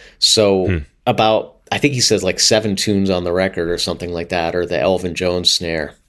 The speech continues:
Speaker 1: And then he also got a, uh, five and a half by fourteen Yamaha bamboo shell snare,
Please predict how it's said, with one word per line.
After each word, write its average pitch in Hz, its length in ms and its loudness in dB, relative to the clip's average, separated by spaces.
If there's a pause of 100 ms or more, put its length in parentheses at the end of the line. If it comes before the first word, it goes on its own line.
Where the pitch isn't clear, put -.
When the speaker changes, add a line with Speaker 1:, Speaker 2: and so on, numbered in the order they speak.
Speaker 1:
And 98 140 0
then 95 80 4
he 107 180 2
also 113 360 4
got 98 440 0
a, 95 240 2
uh, 90 140 2
five 107 300 0
and 104 100 0
a - 20 2
half 101 200 0
by 95 100 2
fourteen 90 680 -2
Yamaha 90 680 -2
bamboo 98 500 0
shell 73 400 0
snare, 60 540 -2